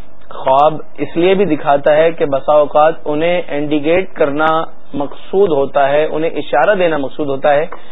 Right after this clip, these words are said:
کہ تم اس وقت فلاں برائی میں ہو، تو اس برائی سے باز رکھنے کے لیے، اس برائی سے دور کرنے کے لیے اللہ تبارک و تعالی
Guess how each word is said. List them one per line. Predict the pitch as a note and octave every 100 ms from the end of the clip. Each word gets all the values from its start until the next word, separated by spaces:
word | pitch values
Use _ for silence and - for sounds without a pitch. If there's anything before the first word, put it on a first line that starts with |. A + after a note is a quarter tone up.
| - - -
کہ | F#3
تم | A3 A3+ -
اس | G3+ -
وقت | G3+ G3 - -
فلاں | D#3+ F#3+
برائی | F3 D3 D3 F3 E3+
میں | C3+
ہو، | A#2+ G#2+ - - - - - - -
تو | D#3+ -
اس | F#3+
برائی | D#3 D3+ D3+ F3+ G3 -
سے | F#3+ F#3+ F#3+ - C3
باز | B2+ D#3+ E3+
رکھنے | E3 E3+ F3
کے | E3+
لیے، | E3 E3+
اس | E3 E3 D3
برائی | C#3 D3 E3 E3+
سے | E3
دور | C3 E3 G#3
کرنے | G3 D#3 D#3+
کے | D#3 D#3
لیے | D#3+
اللہ | D3 D3+ C#3+
تبارک | C#3+ B2+ C3 C3+
و | C#3 C3+
تعالی | B2+ B2 C3+